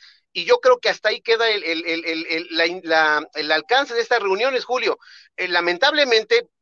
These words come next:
por más que haya una intención, eh, legítima y bien habida respecto de lo que se desea de la relación bilateral,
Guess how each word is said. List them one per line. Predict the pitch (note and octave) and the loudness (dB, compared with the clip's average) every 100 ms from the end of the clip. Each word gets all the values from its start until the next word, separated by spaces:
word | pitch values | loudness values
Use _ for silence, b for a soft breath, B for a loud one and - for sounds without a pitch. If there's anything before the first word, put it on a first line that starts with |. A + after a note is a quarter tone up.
| - _ _ | -20 _ _
por | E3 D#3 | 0 2
más | G3 B3+ - | 2 2 2
que | B3+ | 2
haya | F#3+ G#3+ A3 A3+ | 4 2 4 2
una | A3+ A3+ | 4 0
intención, | G#3+ E3+ E3 - G#3 G#3 - B B | -2 -6 -6 -2 0 0 -4 B B
eh, | D#3+ D#3+ | -4 -4
legítima | D#3 D#3 - A#3+ B3+ G#3+ G#3 F#3+ E3+ D#3+ | -2 -4 -2 -2 -2 -4 -8 2 4 2
y | E3+ D#3+ | 0 -2
bien | A3 B3 | 2 4
habida | A3 A3 A3+ | 2 2 0
respecto | F3+ D3+ - D#3+ E3+ | 2 -2 -2 -2 -2
de | D#3 | 0
lo | D#3 | -2
que | D3+ | -2
se | E3 | -2
desea | D#3 A3 | -2 0
de | A3+ | 0
la | G#3 D#3+ | 0 0
relación | D3 F#3 | -2 -6
bilateral, | G#3+ F#3 F3+ F3+ A3 | -2 -2 0 0 0